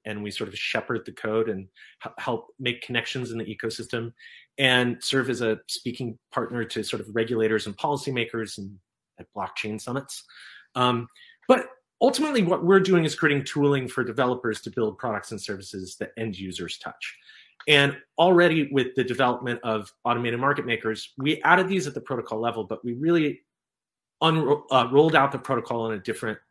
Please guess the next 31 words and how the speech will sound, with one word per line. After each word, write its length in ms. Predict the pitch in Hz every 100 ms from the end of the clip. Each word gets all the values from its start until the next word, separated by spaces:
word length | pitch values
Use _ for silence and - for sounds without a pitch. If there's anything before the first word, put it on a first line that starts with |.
| _
way 260 | 104 104 110
than 160 | 104
normal. 400 | 98 104 123 - _ _ _ _
Um, 200 | 117 110 127
normally 300 | 151 160 135
what 160 | 117
we 80 | 117
do 240 | 120 117
is 100 | 113 113
that 140 | -
we 320 | 110 107 110 -
sort 180 | - 110
of 120 | 95 -
get 240 | 131 123 -
input 320 | 139 135 135
from 140 | - 117
the 60 |
ecosystem 600 | 131 123 120 117 - 113
to 120 | - 117
make 140 | 117
a 60 | -
protocol 400 | 120 110 110 104
change, 460 | - 107 107 -
and 80 | 110
then 80 | 110
we 80 | 113
make 240 | 110 - 110
A 100 | 98
P 160 | 113
I 160 | 107 113
changes, 640 | - 113 - 113 110 -